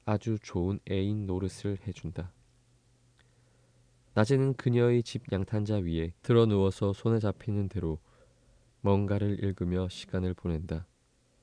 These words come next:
자나깨나 밖으로 나가자고 보채지도 않고 외출하는 일이 있어도 사람들이 두 사람에게 던지는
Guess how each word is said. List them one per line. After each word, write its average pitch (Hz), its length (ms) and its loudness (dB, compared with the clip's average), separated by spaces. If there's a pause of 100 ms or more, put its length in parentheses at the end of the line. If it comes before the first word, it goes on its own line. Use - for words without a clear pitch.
(560)
자나깨나 104 600 0
밖으로 104 440 -2
나가자고 92 540 -2
보채지도 - 580 -4
않고 82 420 -6 (920)
외출하는 101 580 0
일이 90 200 -2
있어도 85 460 -6 (460)
사람들이 95 640 -2
두 - 80 -20
사람에게 95 480 -2
던지는 85 580 -6